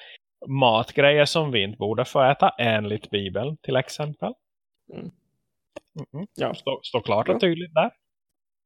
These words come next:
Speaker 1: Det är vi inte så brydda
Speaker 2: Mm.
Speaker 1: i.
Speaker 2: Nej.
Speaker 1: Det står klart och tydligt att kvinnan borde tiga i samhället. Eller samfundet.
Speaker 2: Ja. Mm.
Speaker 1: Nå,
Speaker 2: Ja, men
Speaker 1: nej,
Speaker 2: nej, nej,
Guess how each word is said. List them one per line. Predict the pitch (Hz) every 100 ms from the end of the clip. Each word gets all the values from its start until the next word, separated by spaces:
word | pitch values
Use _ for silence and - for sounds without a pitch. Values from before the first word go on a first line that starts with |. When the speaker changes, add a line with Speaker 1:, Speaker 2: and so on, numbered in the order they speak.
| _ -
Speaker 1:
Det |
är | 90
vi | 104
inte | 127
så | -
brydda | 151 156 147 151
Speaker 2:
Mm. | 175 240
Speaker 1:
i. | - _ _ _ _ _
Speaker 2:
Nej. | - - 131
Speaker 1:
Det | 139
står | - 143 -
klart | 113 113 -
och | 151
tydligt | 156 156 156 185 190
att | 180
kvinnan | - 113 107 107
borde | 120 120
tiga | - 120 113 123
i | 127
samhället. | - 123 120 123 123 170 _ _ _ _ -
Eller | 113
samfundet. | 117 - 139 120 120 123 139 - _ _ _ - - _ _ _
Speaker 2:
Ja. | 170 170 _ _ _ _ _ _ _ _ _ -
Mm. | 151 131 147
Speaker 1:
Nå, | 135 135
Speaker 2:
Ja, | 156
men | 160 _
Speaker 1:
nej, | 147 143 147 127 107 123 165 151
Speaker 2:
nej, |
nej, | 170 185